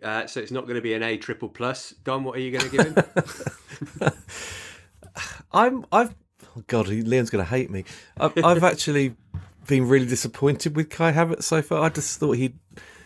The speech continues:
Speaker 2: I thought he would kick on immeasurably from scoring the winner in the Champions League final. I thought he would be the player that would, that would, that would basically grasp this season as, you know, this is, this is me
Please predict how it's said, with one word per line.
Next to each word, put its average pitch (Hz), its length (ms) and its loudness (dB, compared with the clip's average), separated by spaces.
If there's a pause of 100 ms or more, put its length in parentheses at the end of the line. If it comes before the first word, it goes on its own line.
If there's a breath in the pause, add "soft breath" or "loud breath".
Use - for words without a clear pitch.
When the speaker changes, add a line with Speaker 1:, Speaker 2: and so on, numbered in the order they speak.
(340 loud breath)
Speaker 2:
I 139 60 0
thought 165 160 0
he 147 120 4
would 131 160 0
kick 139 300 2
on 117 400 4 (760 soft breath)
immeasurably 120 760 4
from 101 540 0 (180)
scoring 107 380 6
the 101 100 4
winner 98 220 4
in 92 80 2
the 92 80 0
Champions 95 420 0
League 92 140 2
final. 90 360 0
I 98 40 0
thought 101 220 -2
he 110 100 4
would 104 180 2
be 104 380 2 (640 loud breath)
the 180 180 -10
player 110 360 6
that 104 140 2
would, 101 200 4 (320)
that - 140 -14
would, 92 120 -12 (460)
that 117 120 -2
would 107 160 -4
basically 98 420 2
grasp 110 420 4
this 107 180 2
season 104 420 4
as, 95 220 -2
you 104 120 -2
know, 98 140 0
this 101 160 -2
is, 90 160 -2
this 113 140 0
is 98 140 0
me 107 480 4